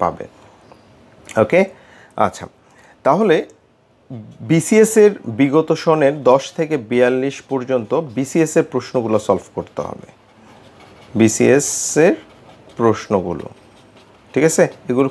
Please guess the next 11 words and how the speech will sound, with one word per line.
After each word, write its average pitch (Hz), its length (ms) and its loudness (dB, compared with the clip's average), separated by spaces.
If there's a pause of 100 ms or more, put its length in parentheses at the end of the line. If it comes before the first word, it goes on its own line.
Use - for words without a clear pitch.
খুব 214 140 2 (180)
ভালোভাবে 135 540 2 (140)
এমন 131 180 -10 (140)
মুখস্থ 139 440 -10 (180)
টাইপের 135 320 2 (480)
করতে 135 300 0
হবে 120 120 4 (100)
যাতে 117 240 0
করে 135 120 0 (160)
প্রশ্ন 127 280 -4 (280)
আসলেই 170 420 0